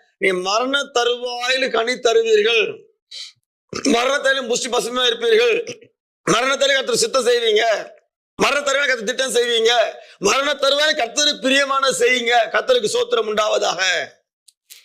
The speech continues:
மரண தருவாயிலும் மறிக்கும் பரியந்தம் உங்க line and length அதை விட்டுறாதீங்க, அதை விட்டுறாதீங்க. ஷாஹிபா தூனி மாக்காலாபோ. Thank you, Jesus.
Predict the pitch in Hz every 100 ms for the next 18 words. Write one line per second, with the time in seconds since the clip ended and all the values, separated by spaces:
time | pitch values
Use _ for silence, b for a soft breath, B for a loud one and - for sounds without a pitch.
0 | _ 113 156 190 196 185 180 175 170 160
1 | 143 117 _ _ _ _ _ _ 170 190
2 | 220 196 202 180 180 170 156 - - -
3 | 143 165 214 214 185 175 214 214 - _
4 | _ _ _ _ - 147 165 185 156 131
5 | 113 123 151 147 160 147 113 - - -
6 | 151 151 139 147 165 190 160 165 165 156
7 | 139 - - _ _ _ _ _ _ -
8 | 156 151 147 135 131 117